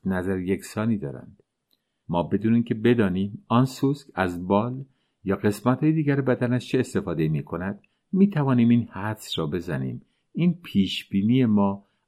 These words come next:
از روی این استدلال است که ژن‌های سوسک و ژن‌های باکتری برای رسیدن به آیندهٔ مشترک و مطلوب آنچه در توانشان باشد انجام می‌دهند.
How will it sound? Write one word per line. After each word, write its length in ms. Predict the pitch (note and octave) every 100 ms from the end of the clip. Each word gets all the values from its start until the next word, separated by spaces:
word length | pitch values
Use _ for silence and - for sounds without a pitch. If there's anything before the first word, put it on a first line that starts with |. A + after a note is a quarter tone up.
| -
از 240 | G#2+ G#2
روی 500 | G#2+ B2 D#3+ D#3 C#3 -
این 280 | - D#3+ D#3+
استدلال 540 | - - A2 G2+ G2+ G2+
است 220 | G2 -
که 220 | A2 B2 - _ _ -
ژن‌های 540 | F#2 A#2+ B2 D3+ E3
سوسک 520 | D3+ - C3+ D#3 - _ _ _ -
و 100 | F2+
ژن‌های 440 | F#2+ G2+ G#2+ C3
باکتری 720 | B2 G2 F#2+ - - G2 A2 C#3 _ _ -
برای 560 | F#2 A2 A2 C#3 D#3
رسیدن 480 | C#3+ - A2+ A2 G#2+
به 80 | G2+
آیندهٔ 580 | - G#2 F#2+ F#2+ G2+ B2+
مشترک 600 | B2 G#2 - F2 D#2+ E2+
و 20 |
مطلوب 560 | E2+ F2 - G2+ G#2+ - _ _ _ -
آنچه 340 | B2 B2 A2+
در 260 | F#2 F2 D#2 - -
توانشان 680 | F2+ G2+ C3+ D3 C3+ B2+
باشد 300 | A2+ G#2 G#2
انجام 380 | F2 D2 C#2+ -
می‌دهند. 480 | C2 - - -